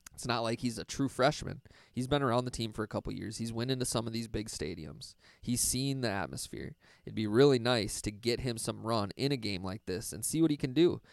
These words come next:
Give him a whole week of game planning. See if he can put the, not put the team on his shoulders, but put that type of starting quarterback responsibility on his shoulders,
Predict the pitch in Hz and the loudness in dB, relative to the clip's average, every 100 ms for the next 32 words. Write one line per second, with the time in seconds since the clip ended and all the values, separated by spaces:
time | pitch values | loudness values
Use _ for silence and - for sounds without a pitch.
0 | - - 131 147 139 151 151 147 143 120 | -16 2 2 4 8 10 12 10 4 -2
1 | 123 156 - 85 - - _ _ _ _ | -2 -2 -4 -6 -8 -16 _ _ _ _
2 | _ _ - - 123 147 151 151 127 - | _ _ -8 0 4 2 2 -2 2 4
3 | 151 139 - 85 113 127 - 165 143 - | 4 2 -6 -10 -8 -6 0 0 0 -4
4 | 147 135 120 - 147 156 120 117 - - | 0 0 0 0 2 4 2 -2 -2 0
5 | 151 143 120 - 139 123 - - - 131 | 2 2 2 2 4 2 0 0 8 8
6 | 135 135 127 135 127 120 120 - 127 - | 8 4 2 4 6 4 2 0 -4 0
7 | 120 120 117 175 143 117 113 113 120 117 | 0 0 4 4 4 2 -2 0 2 2
8 | 117 117 | 0 -4